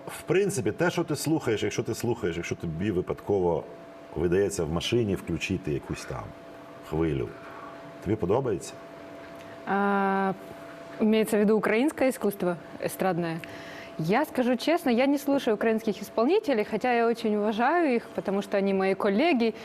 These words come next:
Speaker 2: и рано или поздно мне всё равно приходится с ними стал-, сталкиваться где-то и смотреть им в глаза. Поэтому говорить о них какие-то,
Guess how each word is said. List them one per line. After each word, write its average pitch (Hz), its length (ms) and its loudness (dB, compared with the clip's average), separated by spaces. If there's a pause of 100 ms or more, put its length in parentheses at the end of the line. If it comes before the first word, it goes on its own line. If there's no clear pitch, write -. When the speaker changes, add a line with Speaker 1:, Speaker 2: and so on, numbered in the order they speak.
(220)
Speaker 2:
и 226 120 2
рано 247 200 4
или 233 160 4
поздно 240 360 4
мне 214 200 2
всё 208 160 -2
равно 226 200 4
приходится 202 540 0
с - 100 -8
ними 180 220 2
стал-, 226 320 0
сталкиваться 214 640 2
где-то 185 260 2
и 185 60 4
смотреть 233 480 0
им 262 140 4
в 226 40 2
глаза. 175 460 2
Поэтому 277 400 4
говорить 254 420 4
о 285 60 4
них 262 160 4
какие-то, 240 520 2